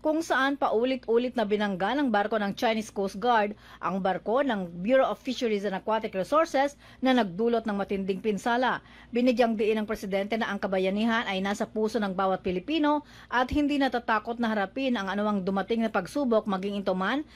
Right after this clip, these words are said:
ay dulot ng geopolitical conflicts, mga sakit o epekto ng climate change. Hinimok ng presidente ang sambayanan na gawing inspirasyon ang lakas at katapangan ng mga ninuno at kapwa Pilipino na nagsasakripisyo sa pagharap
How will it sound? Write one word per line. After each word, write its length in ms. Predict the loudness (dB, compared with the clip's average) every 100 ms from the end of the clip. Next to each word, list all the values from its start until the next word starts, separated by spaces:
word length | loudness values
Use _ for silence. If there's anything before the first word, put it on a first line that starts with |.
| -14
ay 240 | 0 0 2
dulot 320 | 2 0 -2
ng 240 | -2 0
geopolitical 720 | 2 0 0 -4 -2 -2 -2
conflicts, 640 | -2 -2 -4 0 0 0 -4
mga 240 | -2 -2
sakit 400 | -6 -6 -2 -2 -4 -20 0
o 160 | 4
epekto 400 | 4 2 -2 -2
ng 160 | -4 -2
climate 400 | -2 -2 -4 -2
change. 400 | 0 0 -2 -10 -20 -8
Hinimok 400 | -2 2 2 0
ng 160 | -2 -2
presidente 480 | -2 -2 -2 -2 -2
ang 160 | -4
sambayanan 560 | -2 -2 2 0 0 0
na 80 | 0
gawing 400 | 2 2 2 2
inspirasyon 800 | -2 -2 -2 -2 -2 0 0 0
ang 80 | -4
lakas 320 | -2 -2 -2
at 160 | -4 -6
katapangan 480 | -6 -4 -2 0 0
ng 60 | 0
mga 100 | 0
ninuno 480 | 0 2 2 2 -2 -10 -10
at 240 | -2 -2 0
kapwa 400 | -2 0 0 0
Pilipino 480 | -2 -2 -2 0 2
na 160 | 0 -2
nagsasakripisyo 800 | 0 0 0 -2 -4 -2 -2 -2
sa 80 | -4
pagharap 280 | -6 -4